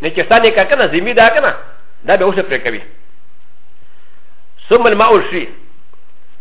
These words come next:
دا نو شي کې چې کلنګي مزکه به چاته ویل شي. غسریم زکه چاته ویل شي. غسریم زکه دا غدو کنه.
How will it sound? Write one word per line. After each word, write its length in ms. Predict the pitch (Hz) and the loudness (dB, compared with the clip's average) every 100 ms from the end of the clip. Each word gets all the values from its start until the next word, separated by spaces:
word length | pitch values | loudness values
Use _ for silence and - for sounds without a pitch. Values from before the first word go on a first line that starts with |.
| - - | -8 2
دا 140 | 220 | 6
نو 120 | 254 | 6
شي 160 | 220 226 | 6 4
کې 120 | 220 - | 4 0
چې 40 | 190 | 2
کلنګي 340 | 180 175 175 | 4 4 2
مزکه 280 | 220 202 220 | 0 2 2
به 80 | 196 | 2
چاته 280 | 190 190 190 | 2 2 4
ویل 240 | 175 165 | 6 4
شي. 140 | 190 151 - - - - - - - - - - - | 0 -8 -8 -8 -8 -8 -8 -8 -8 -8 -8 -8 -6
غسریم 420 | 139 156 208 240 | -4 2 2 4
زکه 220 | 214 208 | 2 4
چاته 300 | 170 196 196 | 4 2 4
ویل 200 | 190 185 170 | 4 4 2
شي. 140 | 156 - - - - - - - - - - - - - - - - - - - - - - - - - - | -2 -6 -8 -8 -8 -8 -6 -6 -6 -8 -8 -8 -8 -8 -8 -6 -8 -8 -6 -6 -6 -6 -6 -8 -8 -8 0
غسریم 420 | 175 165 247 277 | 0 2 2 4
زکه 220 | 254 226 | 4 6
دا 100 | 226 240 | 8 8
غدو 160 | 220 202 | 8 6
کنه. 260 | 302 262 | 4 2